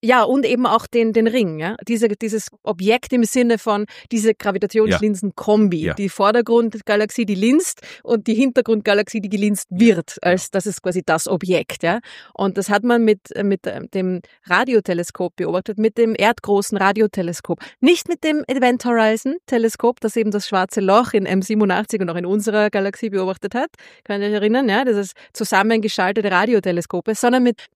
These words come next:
Speaker 1: Very Large Baseline Interferometry, mit dieser Interferometrie, mit dieser Radiointerferometrie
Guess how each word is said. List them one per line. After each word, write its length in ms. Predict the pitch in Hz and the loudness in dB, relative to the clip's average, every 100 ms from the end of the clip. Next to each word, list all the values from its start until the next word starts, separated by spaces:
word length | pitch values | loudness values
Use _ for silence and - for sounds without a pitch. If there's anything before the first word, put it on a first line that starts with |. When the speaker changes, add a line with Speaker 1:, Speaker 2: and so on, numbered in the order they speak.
| _ | _
Speaker 1:
Very 280 | 185 220 269 | 2 4 6
Large 460 | 233 214 214 - 180 | 6 6 4 0 -6
Baseline 680 | 180 214 214 196 180 190 - - | 0 2 2 0 0 -2 -8 -4
Interferometry, 960 | 208 214 202 - 185 165 165 - 156 - | -2 0 -2 0 0 0 -2 -4 -6 -4
mit 300 | 185 233 - | -2 -2 -2
dieser 320 | 226 202 202 190 - - - | -4 0 0 -2 -8 -20 -6
Interferometrie, 1080 | - 262 - 214 226 208 202 185 - 202 269 | 2 2 2 0 4 4 6 2 2 2 4
mit 120 | 247 | 4
dieser 200 | 208 202 | 2 0
Radiointerferometrie 1400 | 175 196 233 226 214 220 - 196 196 190 - 208 240 | 2 2 4 2 2 -2 2 2 2 0 0 2 2